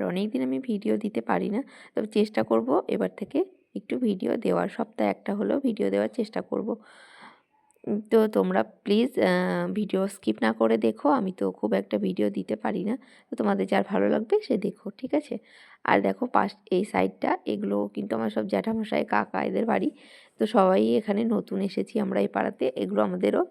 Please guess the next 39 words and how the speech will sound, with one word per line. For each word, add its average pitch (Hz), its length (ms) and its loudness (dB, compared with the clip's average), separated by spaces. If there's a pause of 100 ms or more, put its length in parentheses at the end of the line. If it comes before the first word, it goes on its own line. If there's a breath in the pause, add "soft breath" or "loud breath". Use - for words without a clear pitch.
(120)
চাষের 208 320 0
জমি 247 260 -4
ছিল। 214 240 -4 (1300 soft breath)
আর 185 120 -2
এই 196 80 6
দেখো, 190 180 2
বাড়ির 180 280 2
সামনে 208 240 0
রাস্তা, 196 360 0 (140)
আর 196 160 2
বাড়ির 202 360 0
উল্টো 190 260 -4
দিকেও 196 360 -2
দেখো 240 360 -2
মাঠ। 202 280 -2 (640 soft breath)
আহ, 202 280 -2 (100)
তো - 140 -6
জায়গাটা 208 420 0
কিন্তু 208 320 -4 (460 soft breath)
বেশ 240 260 2
ভালো 208 260 0
লাগে। 196 280 -4 (240)
যদিও 117 380 2 (200)
আর 190 180 4 (260)
যে 214 220 0
দূরে 208 300 0
গাছপালাগুলো 214 720 0
দেখতে 180 280 -2
পেয়েছিলে, 208 480 -2
যে 233 100 -2
পিছন 214 340 -6
দিকটা 214 280 -4
দেখালাম, 233 420 -4 (420 loud breath)
তো - 120 -6
ওর 208 100 6
পিছনে 202 380 0
কিন্তু 208 280 -4
নদী 226 360 0
আছে। 185 240 -2